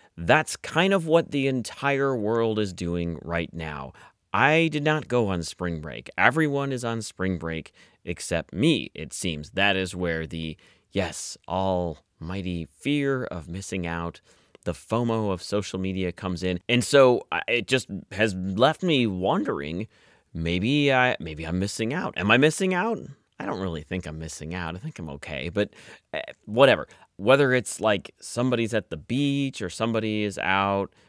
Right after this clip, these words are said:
in the mountains or somebody's been hiking or wherever, lot of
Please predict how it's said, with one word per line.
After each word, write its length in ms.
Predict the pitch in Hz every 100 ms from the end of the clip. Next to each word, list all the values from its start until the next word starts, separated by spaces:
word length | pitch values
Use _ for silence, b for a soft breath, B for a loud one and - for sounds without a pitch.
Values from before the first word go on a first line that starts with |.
| b -
in 200 | 90 87
the 80 |
mountains 580 | 78 95 113 107 104 101
or 60 | 87
somebody's 400 | - 92 90 76
been 140 | 76
hiking 760 | - 131 135 123 117 113 110 107 b b
or 120 | 82 80
wherever, 480 | 98 123 110 107 b b -
lot 640 | 85 95 131 165 175 170 -
of 360 | 113 127 123